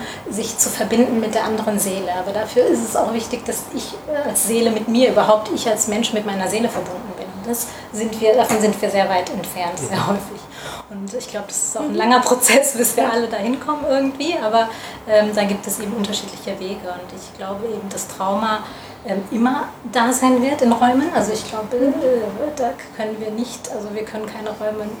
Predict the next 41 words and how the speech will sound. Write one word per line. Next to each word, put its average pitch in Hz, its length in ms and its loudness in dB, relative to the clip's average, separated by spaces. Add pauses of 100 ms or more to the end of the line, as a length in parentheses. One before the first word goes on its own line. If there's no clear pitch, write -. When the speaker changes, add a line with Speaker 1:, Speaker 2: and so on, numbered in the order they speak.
(140)
Speaker 1:
haben, 208 360 -6 (200)
wo 196 120 -12
wir 208 80 -10
das - 160 -8
ausklammern 254 680 6
können 262 240 2
oder 202 300 4 (180)
irgendwie, 208 440 -4 (240)
es - 80 -8
geht 220 240 -2
eher 214 160 4
darum, 214 260 4
eine 202 140 4
Sensibilität 196 760 2
dafür 208 280 -6
zu - 260 -2
haben 208 300 2
und 190 200 -4
auch 185 180 -2 (420)
das - 180 -4
in 277 140 -2 (160)
einer 214 180 0
Form 214 400 6
in 208 100 2
einer 196 120 4
Gruppe 233 340 -4
auch 247 120 -2
zur - 200 -6
Sprache 233 400 0
zu - 140 0
bringen 196 280 -4
zu 196 140 -2
können. 202 180 -2
Also 190 140 0
vor 220 160 0
allem 226 200 2
finde 220 180 0
ich, - 80 -4
die - 100 -2
eigenen 214 360 2
Grenzen 202 500 4